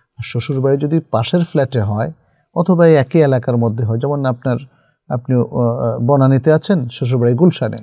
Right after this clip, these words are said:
তাহলে তো ভাই কসর করা যাবে না। আচ্ছা, গোলাম রাব্বি বলেছেন, "জাযাকাল্লাহু খায়রান ওয়া বারাকাল্লাহু ফিক ইয়া আখি।"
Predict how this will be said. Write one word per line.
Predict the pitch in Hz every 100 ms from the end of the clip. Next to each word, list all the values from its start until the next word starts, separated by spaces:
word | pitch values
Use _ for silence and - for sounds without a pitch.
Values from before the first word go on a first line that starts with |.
| _ _ _ _ _
তাহলে | 107 120 120
তো | 127
ভাই | 139
কসর | 127 117 131
করা | 127 139
যাবে | 143 175 147
না। | - - _ _ _ _ _ _ _ _ _ _ _ _ _ _ _ _ _ _
আচ্ছা, | 127 113 - 107
গোলাম | 127 147 156
রাব্বি | 139 131 131
বলেছেন, | 127 120 - 135
"জাযাকাল্লাহু | 120 107 123 113 104 107
খায়রান | - 131 139 156
ওয়া | 156
বারাকাল্লাহু | 110 117 110 117 113
ফিক | 107 160 -
ইয়া | 127 120
আখি।" | 123 - 175